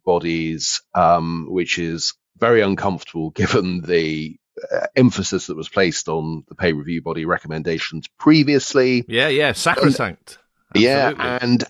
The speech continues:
Speaker 1: as you say, likely to lead to industrial action.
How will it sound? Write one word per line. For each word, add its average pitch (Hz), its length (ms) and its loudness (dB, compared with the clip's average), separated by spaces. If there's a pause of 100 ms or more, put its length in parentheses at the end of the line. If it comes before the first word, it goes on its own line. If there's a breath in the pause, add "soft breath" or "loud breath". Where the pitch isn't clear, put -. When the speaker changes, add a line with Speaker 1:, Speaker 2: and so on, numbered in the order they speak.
(100)
Speaker 1:
as 123 320 0
you 120 180 8
say, 113 720 2
likely 107 360 0
to 101 140 -2
lead 92 340 0 (120)
to 87 240 0
industrial 87 520 0
action. 98 540 -2